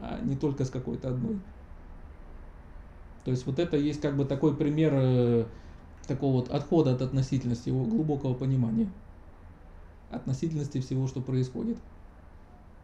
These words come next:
Но совсем не то, как некоторые понимают очень поверхностно, видя в чём-то там отрицание или, скажем, простой нигилизм. Это было бы слишком примитивно воспринимать, скажем,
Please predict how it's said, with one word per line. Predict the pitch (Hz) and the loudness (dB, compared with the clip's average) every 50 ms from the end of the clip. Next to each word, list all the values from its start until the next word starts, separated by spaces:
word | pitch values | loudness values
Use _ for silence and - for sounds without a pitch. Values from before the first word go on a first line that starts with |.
| - - - - - - - - - - 92 | -20 -20 -20 -18 -18 -20 -18 -18 -16 -12 -6
Но | 92 147 156 170 165 147 | 0 2 4 4 4 4
совсем | 139 - 151 147 - - 180 165 151 147 139 135 135 135 135 135 | 2 0 -2 0 4 4 4 4 4 2 2 0 2 2 2 0
не | 143 151 | 0 0
то, | 151 165 160 | 0 0 2
как | 156 143 127 127 - | 2 0 -2 0 0
некоторые | 139 139 135 139 127 127 131 127 127 123 | 0 0 0 0 -2 0 2 2 2 2
понимают | 123 - 143 147 151 151 147 147 143 | 2 0 0 0 2 0 0 2 0
очень | 139 131 - 135 135 | 0 0 0 0 0
поверхностно, | 151 143 165 170 151 143 135 127 - 139 | 2 2 2 2 2 2 0 0 2 0
видя | 135 139 156 139 135 123 | 0 0 2 2 0 0
в | 127 | 0
чём-то | - 135 131 127 127 123 120 120 117 117 | 0 0 0 2 2 0 2 2 0 -2
там | - - 113 127 | -2 -2 -2 -2
отрицание | 127 127 - 127 127 - 147 143 143 139 127 | -2 -2 -2 -4 -2 -2 -2 -2 0 0 0
или, | 123 123 | 0 -2
скажем, | 127 - 123 - 202 233 | -4 -6 -4 -4 -4 -4
простой | - - 233 233 - 135 - | -2 -2 -2 -2 -2 -2 -2
нигилизм. | 135 135 139 135 131 - - - - - - - - - - - - - - - - - - - - - - - - - - - - - - - - - - - - - - - - | 0 0 0 0 0 0 0 -2 -4 -6 -8 -10 -12 -18 -20 -20 -20 -20 -20 -20 -20 -20 -20 -20 -20 -20 -20 -20 -20 -20 -20 -20 -20 -20 -20 -20 -20 -20 -20 -20 -20 -20 -20 -16 -6
Это | - 151 135 156 | -4 -2 -2 0
было | 139 139 147 151 143 | 2 2 2 2 2
бы | 151 151 147 | 2 0 0
слишком | 147 - 175 175 175 - 160 156 147 143 139 131 127 127 127 | 0 2 2 2 2 2 0 0 0 2 2 2 0 0 0
примитивно | 147 151 156 165 160 160 - 156 135 131 123 | 0 2 2 2 2 2 2 2 4 4 2
воспринимать, | 123 127 127 - 143 139 139 139 135 127 123 - | 2 0 -2 -2 -2 0 2 2 2 2 0 0
скажем, | - 131 123 120 123 117 117 | -2 -2 0 2 2 0 0